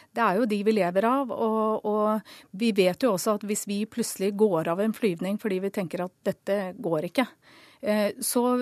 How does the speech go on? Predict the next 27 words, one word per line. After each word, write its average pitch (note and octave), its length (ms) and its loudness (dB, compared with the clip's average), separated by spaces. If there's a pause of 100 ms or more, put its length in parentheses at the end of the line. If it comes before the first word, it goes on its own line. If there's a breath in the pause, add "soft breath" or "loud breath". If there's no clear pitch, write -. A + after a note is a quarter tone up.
(180)
så A#3+ 160 0
er E3+ 160 4
det G#3 80 0
jo A3 80 -4
ikke C#4 80 0
sånn F#3+ 240 0
at - 80 -4
det G3+ 160 -2
bare F3+ 160 2
vips, - 400 -6
så G#3 80 -2
finnes E3+ 320 -4
det G3 80 0
et - 80 -6
nytt - 240 -8
crew F#3 240 -4
på A#3 160 -2
plass, B3+ 320 -4
liksom. C#4+ 320 2
Det A#3+ 160 2
går A3+ 140 4
jo A3+ 160 -2
utover A3+ 260 -2
noen C4 160 6
mennesker, C4+ 480 -2
og C4 160 0
det, A#3+ 80 2